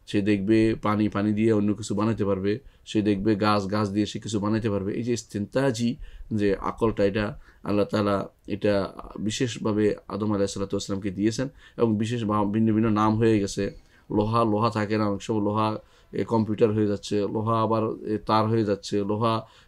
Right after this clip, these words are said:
ফেরেক হয়ে যাচ্ছে, কত কিছু নাম, ভিন্ন ভিন্ন নাম। আদম আলাইহিস সালাতু ওয়াস সালাম এটা, এইগুলি ভিন্ন ভিন্ন অবস্থাতে ভিন্ন ভিন্ন নাম তিনি বলতে সমর্থ হয়েছিলেন, যেটা অন্যান্যদের আল্লাহ তাআলা তাদেরকে সেই জ্ঞান দেননি, এই জন্য তারা সেটা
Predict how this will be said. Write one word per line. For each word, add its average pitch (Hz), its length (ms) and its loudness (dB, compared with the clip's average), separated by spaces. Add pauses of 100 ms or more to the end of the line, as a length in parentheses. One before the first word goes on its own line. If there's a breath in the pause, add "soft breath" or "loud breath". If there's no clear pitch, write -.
ফেরেক 110 300 4
হয়ে 113 140 2
যাচ্ছে, 104 360 -2
কত 123 160 0
কিছু 120 220 0
নাম, 110 100 2
ভিন্ন 113 220 4
ভিন্ন 113 160 2
নাম। 113 200 0 (260 soft breath)
আদম 143 220 2
আলাইহিস 139 160 0
সালাতু 139 60 0
ওয়াস 127 100 0
সালাম 120 160 0
এটা, 110 140 0
এইগুলি 113 600 0
ভিন্ন 110 240 2
ভিন্ন 110 220 2
অবস্থাতে 104 400 -2
ভিন্ন 107 200 0
ভিন্ন 104 180 -2
নাম 101 300 0
তিনি 104 140 0
বলতে 101 300 -2
সমর্থ 101 360 -4
হয়েছিলেন, 101 440 0 (440 loud breath)
যেটা 131 540 4
অন্যান্যদের 110 680 4 (160)
আল্লাহ 101 180 -2
তাআলা 104 280 0
তাদেরকে 104 400 -4
সেই 95 240 -4
জ্ঞান 98 220 -2
দেননি, 98 360 0 (1160)
এই 101 80 -6
জন্য 113 180 2
তারা 107 220 0
সেটা 107 360 -2